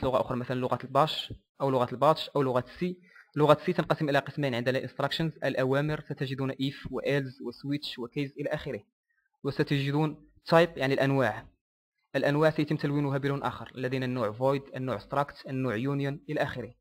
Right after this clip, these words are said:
هذا فيما يخص ملف الإعدادات الخاص باللغات في ملف، آه، الخاص ببرنامج نوت باد بلس بلس. نأخذ أي ملف آخر، مثلًا برنامج شورت كات أو ملف شورت كات. هذا أعتقد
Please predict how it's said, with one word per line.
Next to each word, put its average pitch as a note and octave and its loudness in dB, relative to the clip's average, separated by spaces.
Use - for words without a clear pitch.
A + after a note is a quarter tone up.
هذا D3+ 4
فيما D#3+ 0
يخص D#3+ -4
ملف D3+ 0
الإعدادات C#3 2
الخاص D#3+ 0
باللغات C3+ 0
في C#3 0
ملف، C3+ -2
آه، B2 0
الخاص D#3+ 2
ببرنامج C#3 0
نوت D3+ -4
باد D3+ 0
بلس C#3+ -2
بلس. - -4
نأخذ F3+ -2
أي D#3 2
ملف D3 -2
آخر، D3 0
مثلًا C#3 -4
برنامج C3 0
شورت - -8
كات - -6
أو C#3+ 0
ملف C3+ -2
شورت - -8
كات. - -8
هذا C#3+ 4
أعتقد C#3 2